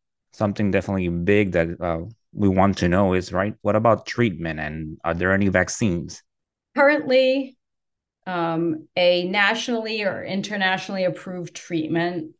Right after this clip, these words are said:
Speaker 2: or vaccine that specifically targets Marburg viruses doesn't exist. Uh, so treatment for Marburg virus disease is supportive. Researchers have evaluated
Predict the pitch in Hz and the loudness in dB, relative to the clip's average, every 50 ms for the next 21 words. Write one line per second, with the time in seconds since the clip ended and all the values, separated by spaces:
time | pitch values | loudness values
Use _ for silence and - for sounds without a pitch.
0 | _ - 196 233 240 226 214 190 180 180 - - - 165 156 143 127 147 160 165 | _ -6 -2 0 2 4 4 4 2 2 -2 -4 -4 -2 -2 -2 -4 -4 -4 -4
1 | 156 165 - - - _ - 175 - - - - 247 240 240 247 240 240 240 226 | -4 -6 -8 -10 -12 _ -12 -12 -10 -12 -2 2 2 2 2 2 0 0 0 -2
2 | 226 233 - - 185 180 185 220 240 240 233 - 190 185 180 175 180 175 175 196 | -2 -4 -6 -4 -2 -2 0 2 0 0 0 -2 -8 -8 -6 -4 -4 -2 0 0
3 | 190 175 165 170 170 170 175 180 185 190 185 - 214 208 208 208 208 202 202 _ | 0 0 -2 -4 -2 0 0 0 0 -2 -4 -6 -8 -8 -8 -8 -10 -12 -14 _
4 | _ _ - - _ _ _ 190 202 170 196 180 165 - - - - 151 - - | _ _ -20 -20 _ _ _ -2 0 0 0 0 -2 -4 -4 -8 -12 -14 -16 -18
5 | - _ _ _ _ _ _ _ _ _ _ - - 165 165 170 165 - 226 214 | -20 _ _ _ _ _ _ _ _ _ _ -8 -4 -2 -2 -2 0 0 -2 -2
6 | - - - 226 214 - 220 214 214 220 - - - 220 202 196 180 175 185 170 | -2 -4 -4 -4 -4 -2 -4 -6 -6 -6 -8 -6 -6 -4 -4 -2 -2 0 0 2
7 | 190 185 175 175 180 170 170 170 170 170 - 170 - 170 170 160 156 160 156 - | 0 0 0 0 2 2 2 2 0 -2 -4 -6 -2 -2 -2 -2 -2 -4 -6 -4
8 | - 165 151 - - 151 147 147 143 - 139 135 - - - _ _ _ _ _ | -6 -6 -8 -8 -8 -8 -6 -6 -6 -6 -8 -10 -10 -12 -18 _ _ _ _ _
9 | _ _ _ _ _ _ _ _ _ _ _ _ _ _ _ _ _ _ _ - | _ _ _ _ _ _ _ _ _ _ _ _ _ _ _ _ _ _ _ -4
10 | 214 240 247 240 254 269 262 262 262 - 285 262 262 269 247 240 - - 214 226 | 0 0 2 4 6 8 8 8 6 4 4 4 4 4 2 -2 -2 0 2 2
11 | 254 240 247 226 190 196 180 175 185 196 190 190 190 196 190 190 196 196 202 185 | 2 2 0 0 0 0 0 0 0 -2 -4 -6 -8 -8 -6 -4 -2 -2 -2 -2
12 | 185 - | -6 -10